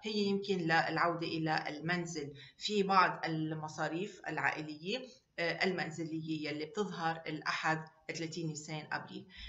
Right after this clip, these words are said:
الأكثر حظا بهيدا الأسبوع هن بشكل خاص ستة سبعة نيسان أبريل.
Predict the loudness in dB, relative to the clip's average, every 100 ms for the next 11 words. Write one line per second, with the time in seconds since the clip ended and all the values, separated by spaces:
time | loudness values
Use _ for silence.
0 | 4 6 8 4 4 2 4 4 4 2
1 | 2 4 4 4 -6 -6 0 0 0 -4
2 | -2 -2 0 -2 -2 -6 2 2 2 -2
3 | -10 -4 -2 0 -2 -4 -6 -4 -4 -6
4 | -8 -10